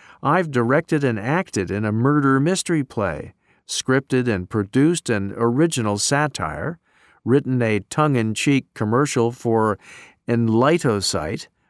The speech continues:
the wonder drug that eradicates misperceptions about the blind,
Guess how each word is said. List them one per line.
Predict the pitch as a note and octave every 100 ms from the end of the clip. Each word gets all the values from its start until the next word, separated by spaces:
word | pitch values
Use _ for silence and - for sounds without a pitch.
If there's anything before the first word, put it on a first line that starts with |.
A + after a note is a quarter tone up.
| _
the | A#2
wonder | A2 B2+ D3 C3
drug | A#2 A#2 A#2 C#3
that | C3 G#2 G2+
eradicates | G#2 G#2 A#2+ D3 C#3+ C3+ B2 -
misperceptions | A2+ A#2+ - A2+ G2 B2 A#2+ - F#2 F#2
about | F#2 F#2+ F#2+
the | -
blind, | E2 G#2 A2+ F#2 A#2+